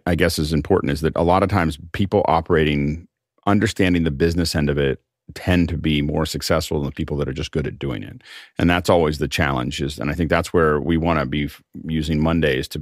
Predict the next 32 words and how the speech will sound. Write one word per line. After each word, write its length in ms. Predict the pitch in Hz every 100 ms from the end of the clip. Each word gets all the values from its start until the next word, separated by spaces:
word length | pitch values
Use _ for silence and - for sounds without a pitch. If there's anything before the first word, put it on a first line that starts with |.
| -
make 180 | 73 71
sure 300 | - 92 85
that 120 | 76
we 220 | 73 76
have 300 | - 71 69 - _
all 220 | 104 135
the 100 | 127
tools 300 | - 62 55 67
we 100 | 60
need 180 | 55
to 60 | -
be 100 | 53
successful, 640 | - - 53 - 62 55 - - - _
because 380 | 87 82 82 73
all 240 | - 87 85
the 120 | 82
other 200 | 98 90
days 440 | 78 69 80 82
are, 180 | - 76 76 _
are 100 | 80
dedicated 680 | 76 73 73 82 71 69 69
to 520 | - 76 69 67 69
how 180 | 69 76
to 80 | 69
do 200 | 67 80
it. 120 | 50 - -
<laughs> 100 | 101 - -
Like, 160 | 110 -
you 80 | 107
know, 80 |
how 160 | 65 82
to, 180 | 85